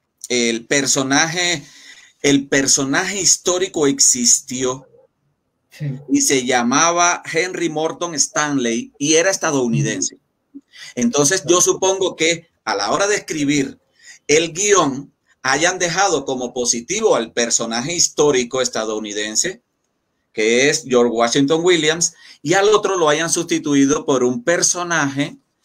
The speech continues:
Speaker 1: eh, belga, eh, que cumplió las mismas funciones que tenía,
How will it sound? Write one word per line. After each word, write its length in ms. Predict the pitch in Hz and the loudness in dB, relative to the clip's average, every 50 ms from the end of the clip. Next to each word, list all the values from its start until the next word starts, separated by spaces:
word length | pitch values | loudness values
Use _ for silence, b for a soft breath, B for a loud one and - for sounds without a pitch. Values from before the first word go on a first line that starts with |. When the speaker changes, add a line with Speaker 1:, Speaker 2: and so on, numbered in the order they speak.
| _ _ _ _ _ | _ _ _ _ _
Speaker 1:
eh, 420 | - 117 117 117 113 110 107 104 98 107 | -2 0 2 2 2 2 2 0 0 2
belga, 680 | 120 165 170 160 160 156 - 135 151 165 170 - - _ _ _ _ - | 4 4 6 6 4 2 2 2 2 2 2 -2 -8 _ _ _ _ -10
eh, 300 | 107 101 101 95 95 95 92 90 _ _ _ _ _ - | -8 -6 -6 -6 -6 -8 -10 -14 _ _ _ _ _ -4
que 300 | - 123 123 135 139 - | 0 0 0 0 0 0
cumplió 520 | - 143 139 123 120 - 147 147 143 147 | 0 0 0 0 0 0 2 4 6 6
las 180 | 156 165 165 143 | 6 4 2 2
mismas 300 | 139 139 139 139 147 147 | 2 2 2 2 0 -4
funciones 540 | 156 156 147 135 - 156 139 131 131 135 - | -4 -4 -4 -2 0 0 0 -2 -2 -4 -4
que 140 | - - 135 | -4 -6 -6
tenía, 580 | 135 135 127 120 127 127 120 117 131 139 139 | -6 -4 -4 -4 -4 -2 -2 -2 -2 -2 -6